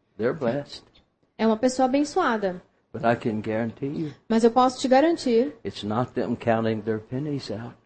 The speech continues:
Speaker 2: que não é porque aquela pessoa está contando seus centavos
Speaker 1: that gets them blessed.
Speaker 2: que ela é abençoada.
Speaker 1: It's because he paid the price.
Speaker 2: Foi porque ele pagou o preço.
Speaker 1: Not by works,
Speaker 2: Não por obras,
Speaker 1: but by grace.
Speaker 2: mas por graça.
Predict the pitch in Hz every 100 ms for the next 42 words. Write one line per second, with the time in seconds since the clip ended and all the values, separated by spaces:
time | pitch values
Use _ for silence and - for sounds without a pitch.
0 | - 247 247 247 247 294 294 262 254 240
1 | 233 240 233 240 240 233 247 240 247 254
2 | 262 247 233 247 233 226 202 202 247 -
3 | - 113 113 - 127 135 160 151 - -
4 | _ - 220 214 214 214 220 - 214 156
5 | 165 170 - - 90 - 123 - 107 101
6 | 123 113 - 113 113 113 - - 104 110
7 | - - - - 247 247 262 269 240 -
8 | 240 247 277 269 254 277 277 208 180 -
9 | 190 185 - - 147 170 135 139 143 -
10 | _ _ - 233 247 302 339 233 233 220
11 | 202 185 - - - 90 110 110 101 117
12 | 110 90 - - - 220 208 - 247 220
13 | 185 180 -